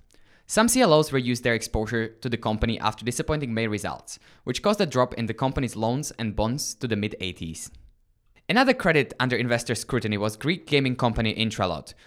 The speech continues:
whose bonds have fallen twenty points in the past two months because of its exposure to Turkey and some difficulties in renewing one of its most important contracts. Last but not least, a lot of investors wondered what was going on with Astaldi's capital increase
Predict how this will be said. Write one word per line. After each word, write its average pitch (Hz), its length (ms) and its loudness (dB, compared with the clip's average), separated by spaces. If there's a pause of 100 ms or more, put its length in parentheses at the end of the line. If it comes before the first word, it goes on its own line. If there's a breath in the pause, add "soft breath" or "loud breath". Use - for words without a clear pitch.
(180 soft breath)
whose 147 160 0
bonds - 220 4
have 214 160 4
fallen 156 260 4
twenty 131 220 0
points 113 300 0
in 113 100 -2
the 110 60 0
past 113 340 2
two 113 100 -2
months 98 420 -4
because 151 280 -2
of 175 80 0
its 156 100 -2
exposure 117 400 -2
to 101 80 -12
Turkey 95 560 -4 (400 soft breath)
and 160 160 -2
some 196 160 4
difficulties 131 720 0 (180 soft breath)
in 123 140 0
renewing 117 320 4
one 113 140 2
of 107 100 0
its 110 180 -4
most 117 320 -2
important 107 580 -2
contracts. - 720 -8 (1160 soft breath)
Last 214 300 6
but 185 140 6
not 135 160 2
least, 117 460 -2 (300 soft breath)
a 165 60 2
lot 214 100 4
of 214 120 4
investors 143 480 2
wondered 120 340 2
what 120 140 -2
was 120 160 0
going 117 200 0
on 110 140 2
with 107 140 0
Astaldi's 107 500 -2
capital 98 340 -4
increase 87 480 -8